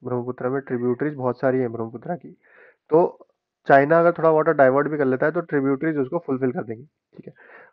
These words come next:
But अभी भी प्रॉब्लम क्या है कि ये, अ, क्लियर नहीं है कि चाइना का एम क्या है। चाइना का जो स-, सबसे बड़ी प्रॉब्लम क्या है कि China is very secretive और उसका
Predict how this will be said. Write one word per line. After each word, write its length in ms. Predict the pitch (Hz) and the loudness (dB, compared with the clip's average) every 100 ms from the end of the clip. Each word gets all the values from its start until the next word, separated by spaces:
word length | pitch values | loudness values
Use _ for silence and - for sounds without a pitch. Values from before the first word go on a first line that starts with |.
| - | 2
But 160 | 175 180 - | 2 2 0
अभी 200 | 143 147 | 2 4
भी 120 | 185 196 | 2 2
प्रॉब्लम 380 | 165 143 165 | 2 2 0
क्या 140 | 170 151 | 0 0
है 120 | 160 | 0
कि 240 | 165 - _ | -4 -14 _
ये, 500 | 147 127 143 170 180 | -14 -2 2 4 2
अ, 40 | - 143 135 135 131 _ _ _ _ | 0 2 4 2 0 _ _ _ _
क्लियर 260 | - 151 180 | 0 4 6
नहीं 200 | 170 135 | 4 0
है 100 | 151 | 0
कि 100 | 175 | -2
चाइना 420 | - 143 135 151 | 2 4 4 2
का 380 | 156 165 190 _ - | 2 2 0 _ -4
एम 220 | 143 156 | 0 0
क्या 160 | 151 110 | 0 0
है। 160 | 110 107 | -2 -6
चाइना 580 | 123 120 135 160 175 - _ _ - | -4 -2 0 -2 -4 -12 _ _ -2
का 100 | 139 | -2
जो 100 | 156 | -2
स-, 300 | - 135 127 | -8 -12 -8
सबसे 220 | 139 - | -8 -4
बड़ी 120 | 156 | -4
प्रॉब्लम 300 | 156 135 143 | -2 -2 -2
क्या 120 | 147 135 | -2 -4
है 120 | 165 | -4
कि 0 | |
China 420 | 151 123 127 147 | -4 -2 -2 -4
is 80 | 135 | -2
very 280 | 131 135 123 | -2 -2 -8
secretive 380 | 120 113 156 190 _ _ _ _ - | -6 -6 -6 -10 _ _ _ _ -2
और 200 | 135 170 | 0 0
उसका 360 | 156 - 190 | -6 -4 -4